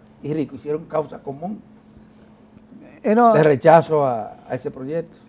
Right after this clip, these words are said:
Speaker 2: Es que era obligatorio, porque lo que significaba esa modernización fiscal, entre comillas,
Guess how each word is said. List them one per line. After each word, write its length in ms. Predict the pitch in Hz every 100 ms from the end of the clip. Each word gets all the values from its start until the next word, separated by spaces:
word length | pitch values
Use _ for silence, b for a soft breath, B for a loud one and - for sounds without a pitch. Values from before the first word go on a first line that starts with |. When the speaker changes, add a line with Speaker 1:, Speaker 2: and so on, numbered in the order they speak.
| -
Speaker 2:
Es 120 | 202
que 100 | 233
era 120 | 226
obligatorio, 840 | 208 208 196 170 - 185 165 139
porque 480 | 123 160 156 - 165
lo 200 | 160 165
que 140 | 160 160
significaba 960 | - 160 160 - 143 - 202 262 240
esa 640 | 196 208 196 202 185 160 - _ -
modernización 1040 | 160 147 156 147 143 143 147 135 - 180
fiscal, 360 | 208 180 - 143
entre 200 | 131 160
comillas, 600 | 175 160 120 113 123 -